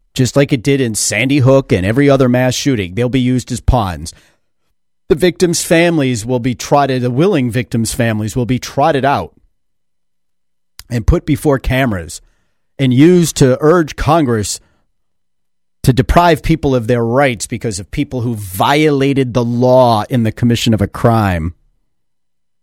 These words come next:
And this from, uh, Kimberly Morin, who will be with us in the seven o'clock hour. In Nevada, Nevada generally prohibits the manufacture or causing to be manufactured, importation into Nevada, keeping, offering, or exposing for sale or giving, lending,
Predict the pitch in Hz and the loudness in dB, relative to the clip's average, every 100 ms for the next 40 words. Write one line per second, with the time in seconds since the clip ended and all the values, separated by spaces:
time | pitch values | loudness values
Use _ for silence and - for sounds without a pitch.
0 | _ _ _ _ 110 120 127 - 120 113 | _ _ _ _ 0 2 2 0 2 2
1 | 110 - - 220 220 202 190 147 156 220 | 0 0 0 4 4 4 0 2 2 2
2 | 120 117 127 107 120 123 117 - 113 110 | 2 2 2 2 2 2 2 0 0 0
3 | 135 120 110 - 135 139 110 98 101 104 | 0 0 0 0 0 2 2 2 0 -2
4 | _ _ _ _ _ _ _ 147 147 143 | _ _ _ _ _ _ _ 2 4 4
5 | 117 156 175 117 90 - - 113 151 165 | 4 4 4 2 0 -4 -2 2 4 4
6 | 123 151 208 202 - 151 170 165 - 131 | 4 2 4 2 2 2 4 2 0 2
7 | 131 139 127 151 156 160 170 - 123 - | 2 2 2 2 2 0 -2 0 -2 2
8 | 160 160 143 123 123 156 151 123 117 - | 2 4 2 0 2 2 4 2 2 0
9 | 113 113 - 120 113 - 165 - 165 - | 0 0 -2 -2 -2 -2 -2 0 0 2
10 | 156 151 127 135 147 - 131 120 131 135 | 0 0 -2 0 0 2 0 2 2 2
11 | 120 - 170 165 170 - 147 139 147 135 | 0 0 -2 2 0 2 2 2 0 2
12 | 135 117 107 - 151 147 139 131 127 113 | 2 0 -2 -2 2 2 2 0 -2 0
13 | 156 135 135 123 107 143 165 156 135 135 | 2 2 2 -2 0 2 2 2 2 2
14 | 131 | 2